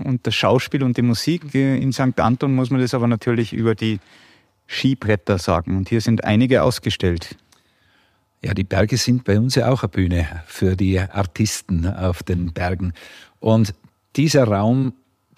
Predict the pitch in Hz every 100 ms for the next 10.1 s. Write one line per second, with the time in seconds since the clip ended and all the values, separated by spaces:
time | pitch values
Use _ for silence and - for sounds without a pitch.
0 | - - 147 - 120 113 110 - 95 107
1 | 110 - 104 - - - 107 92 - 110
2 | 95 87 90 98 92 87 104 87 90 -
3 | 92 95 95 - 85 - 92 95 90 -
4 | - 117 - 139 156 123 120 - 117 104
5 | 101 110 104 98 92 101 98 90 90 -
6 | 82 80 - - _ - 98 - 95 98
7 | 92 92 107 104 90 - - - - 107
8 | 131 127 113 139 - 123 120 - 120 110
9 | 113 101 - - - 107 - 104 113 120
10 | 110